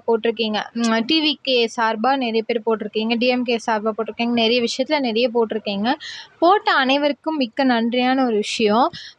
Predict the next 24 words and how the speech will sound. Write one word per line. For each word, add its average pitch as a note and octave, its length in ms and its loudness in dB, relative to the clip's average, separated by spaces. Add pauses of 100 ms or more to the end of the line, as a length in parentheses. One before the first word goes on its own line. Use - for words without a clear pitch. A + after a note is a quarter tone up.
But D#4 100 4
வந்து D4+ 260 4
அதுல D4+ 260 2
இன்னொரு F4 400 2
விஷயம் C4+ 400 0
என்ன B3+ 480 0
அப்படின்னு A3+ 300 -6
சொல்லி A#3 260 0
பாத்தீங்கன்னா, F#3+ 440 -4 (280)
தண்ணீர் F#4 480 0
பந்தல் A#3+ 360 -2
போட்ட E4+ 300 0
அன்னைக்கு B3 360 -4
மட்டும்தான் E4 480 -4
அதுல C#4+ 220 -4
தண்ணீர் A3+ 360 -6
இருக்கு. G3+ 460 -8
அதுக்கப்புறம் A#3+ 540 -6
வந்து C#4 180 -12
சுத்தமா C4+ 520 -10
தண்ணீரே B3 560 -8
இல்ல. A3 440 -10 (400)
எதுக்கு D#4 360 -2
போடுறீங்கன்னே B3 600 -4